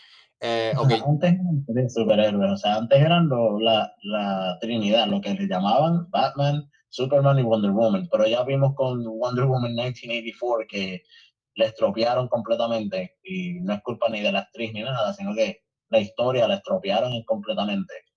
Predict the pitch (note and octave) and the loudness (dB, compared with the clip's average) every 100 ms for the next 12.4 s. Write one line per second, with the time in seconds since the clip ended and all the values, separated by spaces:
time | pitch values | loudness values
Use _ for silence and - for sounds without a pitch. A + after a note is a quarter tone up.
0 | _ _ A2+ A2 G#2+ A2+ _ _ _ - | _ _ -12 -10 -12 -18 _ _ _ -8
1 | A#2 A#2+ A2+ G2+ G2 A#2 D3 C#3+ C3+ A#2 | -6 -4 -4 -2 0 2 4 4 0 -2
2 | A2 G2+ _ _ _ _ _ _ _ A#2+ | -6 -10 _ _ _ _ _ _ _ -2
3 | B2 C#3 C#3 - - - A#2 B2+ C3+ C3 | 2 2 2 0 -4 0 0 0 -2 -4
4 | A#2 A#2 G#2 G2+ G2 G#2 C3+ - _ _ | -2 -2 -2 -2 0 2 0 -2 _ _
5 | _ _ G2 A2+ C3+ A2+ G#2 G2 A#2 C#3 | _ _ -2 2 2 0 -2 0 2 0
6 | - - - _ _ _ _ _ - _ | -2 -10 -14 _ _ _ _ _ -20 _
7 | _ _ _ _ _ _ - B2 A2+ A2 | _ _ _ _ _ _ -8 -2 0 2
8 | G#2+ G2 F#2 - _ _ _ _ _ _ | 0 -2 -4 -8 _ _ _ _ _ _
9 | A2+ A2 G#2 F#2 F#2 B2 C#3+ A#2+ G2+ B2+ | -4 -4 -6 -8 -4 -2 -2 -2 0 2
10 | C#3 A2+ G2 F#2+ F#2 C3+ C3 _ _ _ | 2 2 -2 -6 -4 -4 -4 _ _ _
11 | _ A2 - - G2 A#2+ D3 C#3 C3+ G2+ | _ -8 -8 -8 -4 0 0 0 -4 -4
12 | A2+ D3+ D3+ | -4 -4 -6